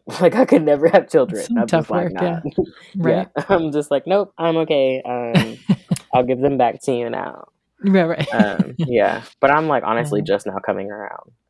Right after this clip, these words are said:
Speaker 1: Um, so, I mean, I've kinda been, like, not present,
Speaker 2: Mm.
Speaker 1: um, for many reasons. Um,
Speaker 2: Mm-hmm.
Speaker 1: and just clarity. I feel like a lot of people need clarity away from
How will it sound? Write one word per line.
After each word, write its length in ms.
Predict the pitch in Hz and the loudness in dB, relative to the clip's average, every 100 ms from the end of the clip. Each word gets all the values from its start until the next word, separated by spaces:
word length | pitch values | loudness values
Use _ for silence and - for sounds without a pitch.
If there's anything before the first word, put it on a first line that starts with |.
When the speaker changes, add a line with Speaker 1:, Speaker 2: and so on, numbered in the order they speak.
| - | -18
Speaker 1:
Um, 340 | - - - 127 | -16 -16 -16 -14
so, 440 | - 76 - 127 _ _ - | -8 -6 -6 -12 _ _ -12
I 60 | 107 | -6
mean, 120 | 95 | -6
I've 120 | - | -6
kinda 240 | 113 101 | -6 -6
been, 200 | 95 98 - | -4 -6 -6
like, 440 | 92 - - _ _ _ _ _ _ 107 | -10 -10 -12 _ _ _ _ _ _ -8
not 260 | 95 - | -6 -6
present, 440 | 104 98 101 98 - _ _ _ _ | -4 -6 -6 -10 -14 _ _ _ _
Speaker 2:
Mm. 220 | 180 156 147 | -4 -4 -6
Speaker 1:
um, 300 | 95 95 95 | -8 -10 -12
for 400 | - 95 98 98 | -6 -4 -4 -6
many 280 | 98 98 98 | -8 -10 -10
reasons. 640 | - - - _ - - _ - | -12 -16 -20 _ -20 -20 _ -20
Um, 100 | - - | -12 -2
Speaker 2:
Mm-hmm. 320 | 196 180 143 | 0 0 -4
Speaker 1:
and 60 | 139 | -6
just 160 | 131 - | -8 -6
clarity. 460 | 104 92 95 90 - | -2 -2 -4 -8 -10
I 60 | - | -8
feel 140 | 143 | -2
like 200 | 139 - - | 0 -2 -6
a 80 | 101 | -6
lot 140 | 95 | -6
of 60 | - - | -8 -14
people 220 | - 87 | -14 -14
need 160 | - - | -14 -14
clarity 560 | - 87 - 104 - - _ _ - | -10 -10 -10 -14 -16 -20 _ _ -10
away 300 | 95 101 92 | -8 -8 -10
from 520 | - 92 - 90 | -12 -14 -14 -18